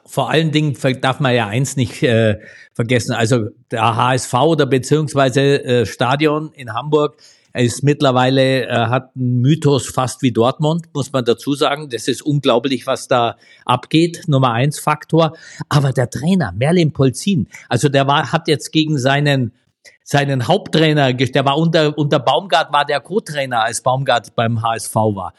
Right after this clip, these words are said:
Und der hat ihn meiner Ansicht nach komplett überholt. Die spielen wahnsinnig flexiblen Fußball. Gegen die Bayern waren die Außenverteidiger plötzlich Mittelstürmer, die Innenverteidiger,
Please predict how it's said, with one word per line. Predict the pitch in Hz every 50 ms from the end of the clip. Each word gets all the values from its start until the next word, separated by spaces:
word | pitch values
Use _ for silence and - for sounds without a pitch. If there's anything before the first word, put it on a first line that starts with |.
| _ - _ _
Und | 131 127 120
der | 127 117
hat | 139 160 165
ihn | 170 156 139
meiner | 135 135 143 156 151 127
Ansicht | 131 143 143 147 127
nach | 127 143 123 -
komplett | - 147 139 127 - 135 165 180 -
überholt. | 170 147 131 127 117 127 156 202 208 -
Die | 151 147
spielen | - - - 180 185 175 165 160 139
wahnsinnig | 143 139 - 214 214 185 196 190 170 -
flexiblen | - - 170 160 165 - - 196 - 208 175 165 147
Fußball. | - - 254 247 _ - 151 127
Gegen | 120 160 160 156
die | 151 160 135
Bayern | - 147 151 202 240 208 170 175 214 226 - - - _ _ _ - - _
waren | 165 165 185 202 180
die | 190 170
Außenverteidiger | 165 175 214 233 226 247 220 170 196 196 196 175 175 202 180 190 170 180
plötzlich | 170 156 180 175 175 214 202 139
Mittelstürmer, | 151 208 226 - 233 180 - - - 196 190 190 196 185
die | 165 175 - -
Innenverteidiger, | 214 233 226 208 175 165 196 190 - 165 170 185 185 185 185 165 180 170